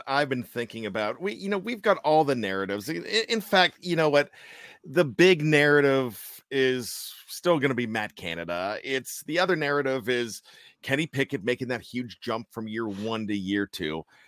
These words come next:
There's so many things that you could talk about right now.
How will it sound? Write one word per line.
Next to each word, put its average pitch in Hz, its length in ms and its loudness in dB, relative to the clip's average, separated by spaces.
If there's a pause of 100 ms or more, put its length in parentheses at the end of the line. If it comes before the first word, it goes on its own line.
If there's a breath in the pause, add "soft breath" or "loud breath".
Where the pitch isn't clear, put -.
There's 151 220 4
so 175 280 6
many 170 220 2
things 143 320 -2
that 127 260 0
you 127 140 -14
could 123 140 -10
talk 120 280 -2
about 120 340 0
right 120 220 -2
now. 135 380 0